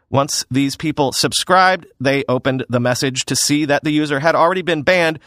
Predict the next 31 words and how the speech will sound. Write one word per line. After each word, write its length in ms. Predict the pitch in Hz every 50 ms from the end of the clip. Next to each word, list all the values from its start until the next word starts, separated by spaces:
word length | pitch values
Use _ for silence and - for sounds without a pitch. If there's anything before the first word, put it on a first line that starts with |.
| - - -
or 120 | - 143
days 320 | 147 127 180 190 208 180 175
later 240 | 190 185 190 175 165
would 160 | 160 160 139
be 120 | 156 156
banned 400 | 143 120 135 131 131 135 139 -
for 360 | - - 123 123 127 123 - _
on-platform 640 | - 110 110 117 117 - 139 120 110 - 120 110 110
fraud, 400 | - - 185 175 151 123 101 - _ _ _ -
the 100 | 120 113
lawsuit 400 | 107 113 107 101 - - 139 -
says. 320 | - 117 90 80 78 - - _ - - - - - -
When 200 | 131 156 165 170
these 240 | 190 233 247 208
users 320 | 202 208 208 196 202 214 185
then 240 | 160 156 165 156 160
complained 460 | - 175 143 127 - 160 160 160 147
to 80 | 165
Match 260 | 147 135 143 143 139 -
dot 220 | - 135 131 -
com 260 | - 156 156 170 190
or 140 | 165 127 113
tried 220 | - - 123 120
to 40 | 110
get 140 | 110 113 107
their 80 | 110 110
money 180 | 123 139 160
back, 220 | 151 160 165 175 170
Match 240 | 165 170 - -
dot 180 | - 175 170 175
com 260 | - 160 143 147 147